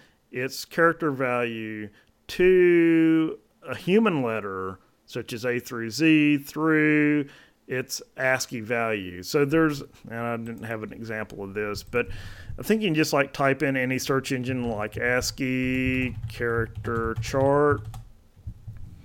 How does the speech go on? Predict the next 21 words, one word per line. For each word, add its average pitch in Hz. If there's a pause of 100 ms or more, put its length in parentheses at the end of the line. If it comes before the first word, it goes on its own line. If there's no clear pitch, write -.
(720)
and 107
just -
go 123
to 110
images, 117 (460)
and 107
you 120
can 139
usually 151
find 127
this, 120 (560)
uh, 107
on 107
any 123
site. 117
But 151
you 165
can 180
see 180
here, 156 (200)
like, 117